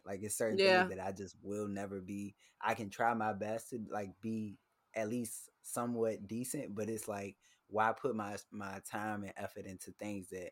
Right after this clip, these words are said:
Speaker 1: just aren't for me when I could be putting them into my strengths, you know what I'm saying?
Speaker 2: Yeah.
Speaker 1: So it's like, understanding that really helped me to, like, not judge myself based on looking at somebody else. So now, like, it used to be a point, I'm five eight, and I, and I'm,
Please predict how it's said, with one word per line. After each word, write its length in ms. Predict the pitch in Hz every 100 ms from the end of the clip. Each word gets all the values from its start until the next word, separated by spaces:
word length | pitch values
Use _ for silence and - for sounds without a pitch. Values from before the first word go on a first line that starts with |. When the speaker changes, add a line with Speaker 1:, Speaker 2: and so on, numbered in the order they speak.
| _
Speaker 1:
just 160 | 104 95
aren't 240 | 87 104 -
for 180 | 117
me 180 | 107 95
when 160 | 98 98
I 80 | 101
could 160 | 107
be 120 | 101 98
putting 200 | 104 104
them 120 | 98
into 160 | 95 95
my 140 | 90
strengths, 480 | 90 - 123 92 -
you 60 | 95
know 60 |
what 60 | 92
I'm 60 |
saying? 260 | - 104 107 _
Speaker 2:
Yeah. 400 | 190 180 165 165
Speaker 1:
So 100 | 185
it's 120 | 233 113
like, 240 | 107 - _ _ _ _ -
understanding 760 | 113 131 117 - 117 139 139 117
that 240 | 107 98 - _ _ -
really 340 | 107 120 123 113
helped 300 | 110 113 98
me 320 | 113 110 104 -
to, 100 | 110
like, 220 | 95 95 101
not 280 | 101 101 - 95
judge 260 | 107 104
myself 480 | 107 98 - 98 87
based 280 | 101 98 101
on 220 | 95 98 - _ _
looking 280 | 107 107 110
at 120 | 98 -
somebody 460 | 107 98 95 95
else. 180 | 98 92
So 120 | 104 98
now, 320 | 110 120 -
like, 160 | 110 113
it 80 | 131
used 200 | 147 147
to 40 |
be 120 | 131 123
a 60 |
point, 340 | - 139 135 - _ _ _ _ _ _ _ - -
I'm 140 | 143 143
five 380 | 131 123 117 -
eight, 260 | 117 113 _ _ -
and 180 | 101 98
I, 160 | 101 -
and 160 | 101 101
I'm, 200 | 110